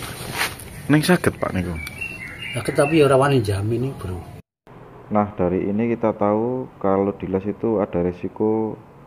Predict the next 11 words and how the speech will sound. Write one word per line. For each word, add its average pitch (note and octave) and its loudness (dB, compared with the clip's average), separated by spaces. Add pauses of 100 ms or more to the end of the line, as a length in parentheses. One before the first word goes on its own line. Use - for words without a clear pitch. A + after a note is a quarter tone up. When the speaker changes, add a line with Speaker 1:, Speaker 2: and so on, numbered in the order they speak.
(160)
Speaker 1:
putus G2+ -6
kembali. F2+ -2 (560)
Jadi A2+ 0 (160)
harus E2+ -2
dicarikan F2+ -2
spare - -2
part - -2
pengganti E2+ -4 (640)
atau F#2+ -4
bekas - -6
copotan. F2+ -2